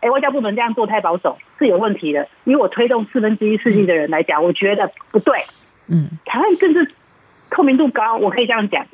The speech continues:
Speaker 1: 中国没有办法嘛，这是为什么中国会状况还不好，他们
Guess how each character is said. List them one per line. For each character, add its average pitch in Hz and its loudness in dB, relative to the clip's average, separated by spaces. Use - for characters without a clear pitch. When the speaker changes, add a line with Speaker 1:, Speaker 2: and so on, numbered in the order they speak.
Speaker 1:
中 269 2
国 220 2
没 196 -4
有 185 0
办 185 0
法 156 -2
嘛， - -6
这 262 2
是 240 -2
为 277 2
什 190 -4
么 175 -4
中 220 0
国 156 0
会 175 0
状 220 2
况 208 2
还 160 -2
不 185 0
好， - -2
他 285 2
们 262 2